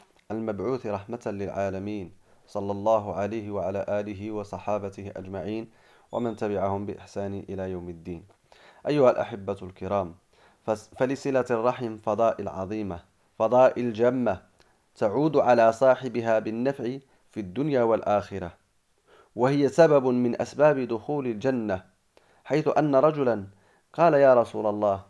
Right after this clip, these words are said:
أخبرني بعمل يدخلني الجنة." فقال له رسول الله صلى الله عليه وسلم: "تعبد الله لا تشرك به شيئا، وتقيم الصلاة،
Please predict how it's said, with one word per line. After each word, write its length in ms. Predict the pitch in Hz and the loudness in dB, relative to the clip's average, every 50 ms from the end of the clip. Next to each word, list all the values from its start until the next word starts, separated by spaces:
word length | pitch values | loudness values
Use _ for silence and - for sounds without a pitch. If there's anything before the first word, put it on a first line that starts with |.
| _ _ _ - _ _ - | _ _ _ -20 _ _ 0
أخبرني 680 | 139 135 - 113 113 151 160 156 147 139 135 131 131 127 | 0 0 -2 -2 0 0 0 0 0 0 0 0 -2 -2
بعمل 720 | 120 120 92 85 139 151 147 139 127 135 143 143 139 147 - _ _ _ _ _ _ _ _ _ _ - | 0 0 2 2 2 2 2 0 0 -2 -4 -6 -8 -12 -16 _ _ _ _ _ _ _ _ _ _ -8
يدخلني 640 | 104 127 147 143 - - 131 123 120 117 117 123 135 | -4 -4 -4 -4 -4 -4 -4 -2 0 0 0 0 0
الجنة." 540 | 123 110 98 107 104 104 104 104 98 95 - _ _ _ _ _ _ _ - | -2 -2 -4 -4 -4 -2 -2 -4 -4 -6 -10 _ _ _ _ _ _ _ -12
فقال 480 | 98 92 95 113 120 131 131 123 117 104 | -10 -4 4 6 8 8 8 8 4 0
له 240 | 107 104 107 104 | -2 -4 -4 -4
رسول 420 | 107 104 101 - - 127 120 110 104 | -4 -4 -6 -6 -8 -8 -8 -6 -6
الله 260 | 110 127 123 113 104 | -4 -2 -2 -2 -4
صلى 260 | 101 - 104 101 101 | -6 -8 -8 -6 -6
الله 400 | 98 98 104 123 127 117 104 80 | -4 -2 0 0 0 0 -2 -6
عليه 300 | 78 90 104 131 135 120 | -6 -6 -6 -6 -6 -6
وسلم: 720 | 107 104 104 101 - 127 135 131 123 135 151 139 117 98 - _ _ _ _ _ _ _ _ _ _ _ _ _ _ _ _ _ _ _ _ _ _ _ _ _ - | -6 -6 -8 -4 -4 -4 -2 0 2 2 2 2 2 -6 -14 _ _ _ _ _ _ _ _ _ _ _ _ _ _ _ _ _ _ _ _ _ _ _ _ _ -2
"تعبد 400 | - 135 104 107 117 127 120 120 | 0 0 0 0 0 -4 -2 -2
الله 440 | 120 120 120 123 127 127 123 120 113 | -4 0 2 4 4 4 4 2 2
لا 160 | 120 120 120 | 4 2 2
تشرك 440 | 117 - 117 - - 117 113 - 113 | 0 -2 -10 -16 -14 -12 -10 -8 -8
به 220 | 107 113 107 107 | -8 -8 -8 -10
شيئا، 460 | 104 107 - 104 92 - - 85 85 95 _ _ _ _ _ _ _ _ _ _ - | -8 -8 -8 -8 -8 -8 -10 -14 -16 -18 _ _ _ _ _ _ _ _ _ _ -16
وتقيم 520 | 87 92 - 101 98 - 127 127 120 117 | -16 -14 -14 -14 -10 -6 -4 -4 -2 -4
الصلاة، 520 | 113 - - - 104 104 101 98 87 85 | -6 -6 -6 -4 -4 -2 -2 -4 -6 -8